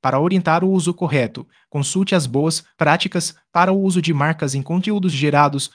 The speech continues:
por usuários sem perda de direitos. H T T P S suep ponto com ponto B R Marcas. Boas práticas para o uso de marcas em conteúdo gerado por usuários sem perda de direitos.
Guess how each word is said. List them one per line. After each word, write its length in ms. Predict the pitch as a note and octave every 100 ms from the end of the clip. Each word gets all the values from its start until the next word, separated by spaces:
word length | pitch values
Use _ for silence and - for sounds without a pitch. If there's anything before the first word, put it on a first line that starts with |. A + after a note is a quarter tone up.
| _
por 160 | - F#3
usuários 480 | G3 F3+ E3 E3 E3+
sem 220 | - E3
perda 340 | D#3 D#3 D#3+
de 140 | D3 D#3
direitos. 540 | E3 F3 D#3+ E3+ -
H 180 | F3 F#3+
T 120 | F#3
T 100 | E3
P 220 | E3 F3 D#3
S 200 | D#3 E3
suep 440 | - F#3+ D#3 F#3
ponto 280 | F3+ E3 E3
com 200 | - D#3
ponto 320 | D#3+ E3 F3
B 160 | D#3 E3+
R 180 | F3
Marcas. 400 | F3 D3 D#3+ E3+
Boas 340 | C3 C3 D3+ -
práticas 520 | F#3+ F#3+ F#3 - D#3
para 200 | - F3
o 60 | E3+
uso 220 | E3+ E3+
de 120 | F3
marcas 400 | D#3 D#3+ D#3+ B2+
em 120 | D3+
conteúdo 440 | D#3 E3+ E3+ F3 E3+
gerado 360 | F3 D3 C#3
por 160 | - F#3+
usuários 480 | G3 G3+ B2+ B2+ -
sem 160 | D3+
perda 320 | D#3 E3 F3
de 100 | E3
direitos. 800 | D#3+ F#3+ B2+ G#2+ - - - -